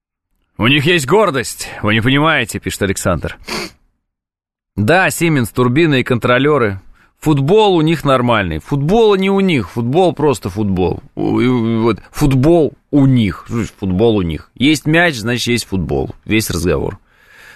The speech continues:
"Лифты", мне говорит Алексей, "это те, которые Шиндлер?" "Гидравлика, системы приводов",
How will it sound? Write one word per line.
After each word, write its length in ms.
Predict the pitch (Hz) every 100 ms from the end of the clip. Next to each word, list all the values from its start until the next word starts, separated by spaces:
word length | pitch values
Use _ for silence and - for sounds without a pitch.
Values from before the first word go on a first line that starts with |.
| _ _ _ -
"Лифты", 600 | 123 156 214 170 127 -
мне 180 | - 90
говорит 300 | 90 92 - - -
Алексей, 500 | 87 - - 73 - _ _ _ _ _
"это 280 | - 113 127
те, 160 | - 175
которые 380 | 156 160 151
Шиндлер?" 560 | 147 190 202 143 107 - _ _ _ _ _ _ _ _ _ _ _ _ _ _
"Гидравлика, 800 | 98 139 143 175 185 160 139 - 117
системы 560 | - 110 160 170 151
приводов", 800 | 117 139 143 147 127 113 104 -